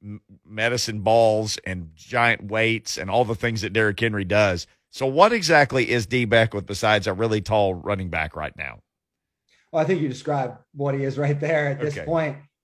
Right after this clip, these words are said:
Speaker 2: Uh, you know, he got a few snaps late last season, uh, at running back. He's a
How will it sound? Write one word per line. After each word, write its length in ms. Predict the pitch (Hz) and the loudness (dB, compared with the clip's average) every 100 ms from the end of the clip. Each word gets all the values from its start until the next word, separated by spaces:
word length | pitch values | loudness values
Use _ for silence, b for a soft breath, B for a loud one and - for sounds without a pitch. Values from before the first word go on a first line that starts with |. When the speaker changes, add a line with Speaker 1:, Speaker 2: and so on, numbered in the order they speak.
| - | -8
Speaker 2:
Uh, 300 | 139 143 143 | -4 -4 -4
you 60 | |
know, 80 | 165 | -4
he 100 | 165 | -4
got 220 | 156 175 | -2 0
a 40 | 160 | -2
few 220 | 143 165 | -6 -10
snaps 480 | 147 151 151 143 139 | -8 -6 -6 -8 -6
late 220 | 139 147 | -4 -4
last 340 | 135 135 139 | -2 -4 -4
season, 540 | 139 139 131 139 127 - - | -6 -4 -4 -6 -8 -14 -18
uh, 420 | 120 110 107 104 80 95 | -14 -12 -12 -14 -16 -14
at 200 | 135 127 | -10 -8
running 320 | 131 123 127 123 | -8 -6 -6 -6
back. 400 | 120 127 113 - _ _ _ _ _ _ _ - | -6 -6 -8 -18 _ _ _ _ _ _ _ -16
He's 300 | 143 180 165 | -10 -6 -6
a 120 | 196 | -8